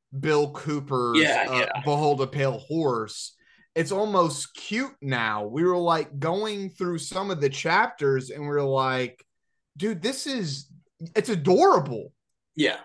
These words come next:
Speaker 1: These, you know, the idea that the mailman is going to be the one that, that takes you to the mail prison. Like,
Speaker 2: <laughs>
Speaker 1: that's, that's a hilarious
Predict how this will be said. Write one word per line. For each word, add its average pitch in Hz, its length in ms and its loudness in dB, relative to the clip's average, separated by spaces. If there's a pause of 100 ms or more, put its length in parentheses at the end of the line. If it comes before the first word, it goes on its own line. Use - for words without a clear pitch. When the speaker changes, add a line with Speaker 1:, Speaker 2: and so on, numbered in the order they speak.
Speaker 1:
These, 202 340 -2
you 226 120 0
know, 170 120 4
the 170 180 2
idea 196 460 2
that 220 220 -2
the 196 80 0
mailman 180 840 0
is 147 200 -8
going 185 340 -2
to 175 80 -4
be 185 220 -4
the 175 100 0
one 190 440 0
that, 180 280 2 (420)
that 170 480 0
takes - 440 -4
you 220 140 -4
to 208 180 -2
the 170 100 4
mail 180 480 4
prison. 123 640 -4 (380)
Like, 180 260 6
Speaker 2:
<laughs> 190 80 2
Speaker 1:
that's, 208 500 0 (320)
that's 254 180 0
a 240 220 2
hilarious 233 1160 0